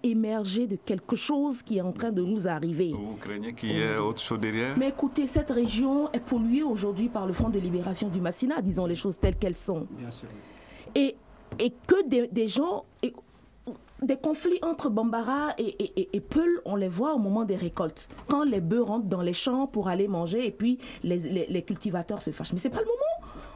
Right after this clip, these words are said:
Speaker 1: On est en pleine saison chaude, il n'y a pas de champs, il n'y a rien du tout. Mais pourquoi ? Alors, il y a, il y a, il y a de vraies questions qu'il faut qu'on se pose.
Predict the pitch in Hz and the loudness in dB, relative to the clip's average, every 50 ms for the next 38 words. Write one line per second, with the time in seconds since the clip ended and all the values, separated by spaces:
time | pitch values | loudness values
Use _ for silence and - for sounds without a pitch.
0 | - - 339 330 320 330 330 320 320 311 294 285 294 302 302 294 302 285 - 254 | -4 -2 0 2 2 2 2 2 2 2 0 0 0 2 2 2 0 0 0 0
1 | 226 214 254 247 240 - - - 269 247 208 196 208 180 - 247 254 254 - - | 0 0 0 -2 -2 -4 -4 -2 0 0 2 0 0 0 0 -2 -2 -2 0 0
2 | 254 240 214 190 180 175 190 220 214 190 196 - 208 202 - - - - 220 220 | 0 2 0 0 0 0 0 0 0 0 -2 -2 -4 -6 -6 -2 0 0 0 0
3 | - - 302 - - - - - 269 262 254 240 233 240 - - - - - - | 0 -2 -2 -2 -2 -2 -2 0 2 2 2 2 0 -4 -6 -10 -12 -12 -14 -16
4 | - - - - 208 226 247 254 240 254 294 311 - 233 220 220 262 247 - 220 | -16 -8 -2 -2 0 2 2 2 2 2 0 0 0 -2 0 0 -2 -2 -2 0
5 | 202 247 269 214 202 156 175 165 190 214 226 226 - 180 - - - 226 208 208 | 0 0 0 0 -2 -2 -2 -2 -2 -4 -2 -2 -4 -4 -4 -4 -4 -2 -2 -2
6 | - - 160 - 180 - - 165 165 - - - 185 202 220 - | -2 -4 -4 -4 -4 -4 -4 -6 -6 -4 -4 -4 -2 -2 -4 -6